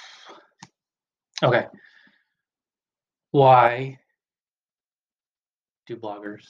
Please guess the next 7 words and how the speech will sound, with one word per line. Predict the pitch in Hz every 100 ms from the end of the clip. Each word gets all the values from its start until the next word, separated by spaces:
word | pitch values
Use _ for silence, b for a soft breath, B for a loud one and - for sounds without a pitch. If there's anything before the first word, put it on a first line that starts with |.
| - _ _ _
use | 117 104 - - - -
this | - - - - _ _ _ _ _ -
outreach | 143 120 110
approach? | - - - - b b b b
And | - 123
more | 131 131
importantly | 120 - 170 165 139 113 110 104